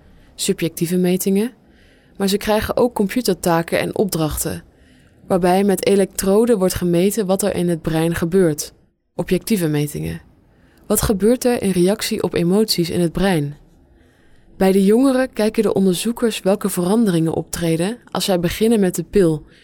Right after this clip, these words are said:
door een voor- en nameting te doen.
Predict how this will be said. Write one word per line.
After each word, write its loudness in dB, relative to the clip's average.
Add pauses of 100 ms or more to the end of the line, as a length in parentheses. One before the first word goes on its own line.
(160)
door 0
een 2
voor- -2
en 2
nameting 2
te -6
doen. -6